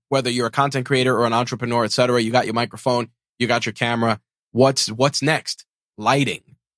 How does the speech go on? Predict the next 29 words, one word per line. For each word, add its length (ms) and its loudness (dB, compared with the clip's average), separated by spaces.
Let 100 2
me 100 4
tell 180 0
you, 180 -6
lighting, 560 0
lighting 360 2
is 100 2
something 360 0
that 80 2
I 80 2
didn't 280 0
come 220 0
to 120 -4
appreciate 680 -2
until 240 0
I 60 0
started 320 2
doing 240 0
more 180 4
video. 640 2
It's 140 -8
a 40 -8
big 300 -6
pain 360 0
to 120 -4
try 240 -2
and 120 -2
get, 180 0
like, 280 -4